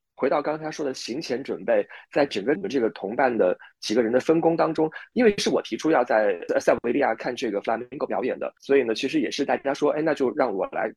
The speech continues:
找一找，看一看哪个场馆可能去看 Flamingo 的表演是最正宗的，或者是最地道的。我也没有去做这么一个研究和准备，我也是觉得到了现场再说吧。然后结果我们就是一边儿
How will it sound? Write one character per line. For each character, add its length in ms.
找 180
一 40
找， 140
看 220
一 20
看 220
哪 240
个 240
场 340
馆 240
可 100
能 120
去 100
看 180
Flamingo 320
的 80
表 160
演 120
是 100
最 240
正 300
宗 200
的， 120
或 100
者 60
是 100
最 140
地 180
道 180
的。 200
我 100
也 80
没 80
有 100
去 140
做 340
这 140
么 80
一 80
个 340
研 280
究 280
和 180
准 240
备， 260
我 180
也 120
是 120
觉 160
得 80
到 180
了 120
现 180
场 200
再 140
说 240
吧。 160
然 100
后 80
结 160
果 120
我 60
们 120
就 80
是 180
一 120
边 120
儿 140